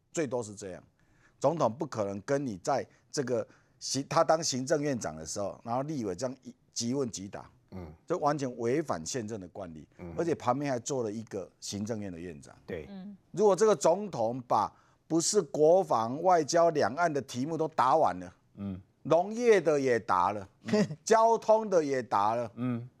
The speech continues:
Speaker 1: 敬老年金也，也要回，
Speaker 2: 嗯。
Speaker 1: 各式各样都要回。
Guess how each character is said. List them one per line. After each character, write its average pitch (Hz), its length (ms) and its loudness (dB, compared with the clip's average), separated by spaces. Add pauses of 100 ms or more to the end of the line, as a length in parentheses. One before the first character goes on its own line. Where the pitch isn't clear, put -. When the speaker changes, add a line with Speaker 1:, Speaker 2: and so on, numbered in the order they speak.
Speaker 1:
敬 240 240 2
老 156 180 6
年 175 240 -2
金 208 220 -4
也， 151 240 4
也 156 180 -2
要 196 180 6
回， 110 360 -6 (220)
Speaker 2:
嗯。 120 260 -4
Speaker 1:
各 233 160 6
式 208 180 -2
各 226 140 4
样 220 160 6
都 220 100 4
要 214 160 6
回。 110 320 -6